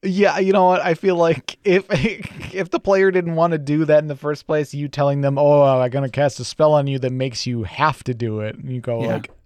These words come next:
Speaker 1: "All right, fine, I guess,"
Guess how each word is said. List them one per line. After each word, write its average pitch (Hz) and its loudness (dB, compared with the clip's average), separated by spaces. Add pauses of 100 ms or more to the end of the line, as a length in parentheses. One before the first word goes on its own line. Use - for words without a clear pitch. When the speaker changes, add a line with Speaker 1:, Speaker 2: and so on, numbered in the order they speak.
(120)
Speaker 1:
"All 160 -2
right, 135 -2 (100)
fine, 160 -8
I 170 -4
guess," 190 0